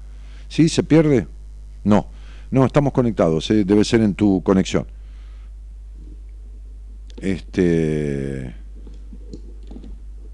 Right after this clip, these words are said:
ok. No, el discípulo no era impaciente, Nerto Jesús Campa.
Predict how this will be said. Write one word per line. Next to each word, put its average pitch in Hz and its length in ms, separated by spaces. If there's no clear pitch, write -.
ok. 82 280
No, 113 360
el 107 160
discípulo 113 400
no 120 100
era 113 120
impaciente, 87 580
Nerto 85 320
Jesús - 480
Campa. 85 580